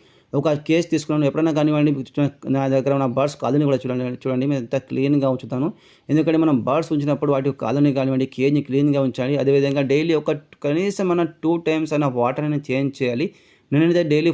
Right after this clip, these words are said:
ఫోర్ టైమ్స్ వాటి యొక్క వాటర్ని చేంజ్ చేస్తుంటాను. అదేవిధంగా నేనైతే నా షాప్లో ఉంటాను, కానీ వచ్చినప్పుడు కా-, కప్త తప్పకుండా డైలీ మార్నింగ్ టూ టైమ్స్, ఆ తర్వాత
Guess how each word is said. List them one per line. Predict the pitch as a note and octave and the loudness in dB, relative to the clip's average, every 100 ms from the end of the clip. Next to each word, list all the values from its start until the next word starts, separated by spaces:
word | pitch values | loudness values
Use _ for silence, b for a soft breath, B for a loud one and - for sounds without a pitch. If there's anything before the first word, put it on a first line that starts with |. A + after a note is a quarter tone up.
| D#3 | 0
ఫోర్ | C#3 D3+ D3 | 0 0 0
టైమ్స్ | D#3 C#3+ | 0 2
వాటి | C#3+ | 2
యొక్క | C3+ C3 | 2 0
వాటర్ని | A#2+ B2+ D3 C3 | 0 -2 -2 -2
చేంజ్ | C3+ C3 | -2 -2
చేస్తుంటాను. | B2+ C#3 C3 F#3 b b - | -6 -6 -6 -6 b b -6
అదేవిధంగా | C3 E3 F3 E3+ E3 | -2 2 2 2 2
నేనైతే | E3 D#3+ D#3+ D3+ | 2 0 0 0
నా | C#3+ - | -2 -2
షాప్లో | B2+ C#3+ D3+ | -2 0 0
ఉంటాను, | D3 D3 C#3 | 2 0 0
కానీ | D3 D3 - - G#2 A2 | 0 -2 -4 -14 -10 -10
వచ్చినప్పుడు | C#3 - E3+ D3 E3 E3 D#3+ - _ _ - | -8 -2 -2 0 0 0 0 -4 _ _ -6
కా-, | B2+ D3 D3 | -4 -2 -4
కప్త | - D3+ D3 | -4 -4 -2
తప్పకుండా | D3+ D#3+ D#3+ D#3+ C#3 C#3 | -2 0 0 0 0 0
డైలీ | D3 C#3+ | 2 2
మార్నింగ్ | B2+ D3+ D3 | 2 0 0
టూ | D3 D3 | -2 -2
టైమ్స్, | D3+ D3+ B2 | -2 -4 -4
ఆ | |
తర్వాత | C3+ C#3 C#3 | -2 0 0